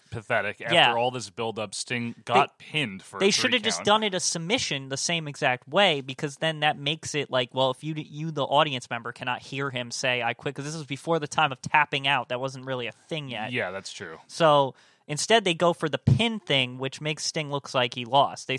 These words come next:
Speaker 2: they say it's a quick count, but
Speaker 1: Yeah, but it
Speaker 2: it
Speaker 1: wasn't.
Speaker 2: doesn't really look like a quick count.
Speaker 1: No.
Speaker 2: And then Bret, you know, comes in and saves the day, and now he's the ref.
Speaker 1: And that's how Bret Hart got started in W C W, and it really only got worse from there.
Speaker 2: You know the thing that I always had a problem with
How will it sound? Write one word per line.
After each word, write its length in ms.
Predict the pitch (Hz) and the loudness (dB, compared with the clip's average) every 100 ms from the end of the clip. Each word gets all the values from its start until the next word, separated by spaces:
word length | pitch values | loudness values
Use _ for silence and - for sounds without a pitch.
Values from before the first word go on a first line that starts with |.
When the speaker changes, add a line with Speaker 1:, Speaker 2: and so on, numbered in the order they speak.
| - | 0
Speaker 2:
they 140 | 143 | 0
say 200 | 143 151 | 2 0
it's 100 | 143 | 0
a 60 | 123 | -4
quick 280 | - 147 - | -4 -4 -2
count, 380 | - 135 139 | 0 2 0
but 200 | 135 123 95 | -2 -2 -2
Speaker 1:
Yeah, 60 | 123 | -8
but 80 | - | -2
it 40 | 151 | 2
Speaker 2:
it 20 | |
Speaker 1:
wasn't. 180 | 151 151 | 4 4
Speaker 2:
doesn't 220 | 160 160 | 2 2
really 200 | 151 151 | 0 2
look 180 | 147 - | 0 0
like 120 | 131 | -2
a 40 | |
quick 200 | 123 135 | -4 -6
count. 160 | - 127 | 0 2
Speaker 1:
No. 60 | |
Speaker 2:
And 80 | 123 | 4
then 160 | 143 135 | 2 -2
Bret, 280 | 143 147 147 _ _ _ _ | 2 4 4 _ _ _ _
you 120 | 143 | 0
know, 240 | 120 113 | 0 0
comes 340 | - - 131 123 | -2 -4 -4 -2
in 180 | 127 120 | -4 -4
and 200 | 113 117 - | -10 -16 -18
saves 360 | - 139 127 | -2 0 0
the 100 | - | -4
day, 300 | 123 127 123 | -4 -2 -2
and 140 | 120 120 | -4 -6
now 160 | 117 | -6
he's 280 | 120 151 135 | -6 -8 -6
the 100 | 127 | -6
ref. 480 | 117 117 113 - - _ _ | -2 -2 -4 -10 -20 _ _
Speaker 1:
And 120 | 127 | -4
that's 200 | 147 185 | -2 -2
how 320 | - 190 180 131 _ | 2 2 2 -4 _
Bret 180 | 131 151 | -2 0
Hart 260 | 139 131 | 0 0
got 160 | 117 113 | -2 -8
started 320 | - 117 110 | -4 -4 -2
in 80 | 107 | -4
W 200 | 107 107 | -4 -4
C 100 | - | -6
W, 320 | 113 104 104 104 | -6 -4 -4 -6
and 80 | 101 | -6
it 80 | 95 | -10
really 640 | 107 110 160 180 113 101 | -14 -8 0 2 2 0
only 220 | 98 104 | -4 -6
got 200 | 98 90 | -6 -6
worse 280 | 85 92 - | -6 -10 -10
from 240 | - 82 | -12 -16
there. 220 | 78 76 76 _ _ | -16 -18 -20 _ _
Speaker 2:
You 80 | 190 | 4
know 100 | 285 | 6
the 80 | 330 | 4
thing 300 | - 269 247 | -2 -6 -2
that 220 | 208 180 - | 0 -2 2
I 220 | 135 156 | 4 4
always 220 | 156 156 | 4 -2
had 100 | 147 | -4
a 40 | 135 | -2
problem 320 | - 123 127 | -2 -2 -2
with 160 | 127 | -8